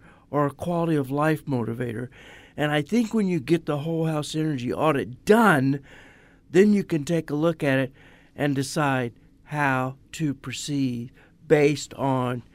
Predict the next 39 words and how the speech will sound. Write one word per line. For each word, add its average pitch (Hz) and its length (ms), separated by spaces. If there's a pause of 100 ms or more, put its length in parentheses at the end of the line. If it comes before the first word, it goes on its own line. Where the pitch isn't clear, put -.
(380)
your 139 120
motivation. 151 640
And, 202 140
and 175 180
it 277 140
could 285 120
be 247 100
both, 208 440
quality 165 340
of 151 100
life 170 320 (800)
and 196 280
your 135 120
bill. 113 340 (580)
One 139 200
of 165 60
the 214 140 (280)
things 175 440
that 135 140
I 127 140
always 151 360
ask 208 340
people, 135 360 (560)
tell 127 160
me 147 140
the 170 80
size 151 480
of 151 100
your 160 120
house 127 480 (720)
and 127 220
tell 131 260
me 147 280 (760)
how 143 140
many 143 180
people 214 360
live 170 240
in 131 100
it. 180 180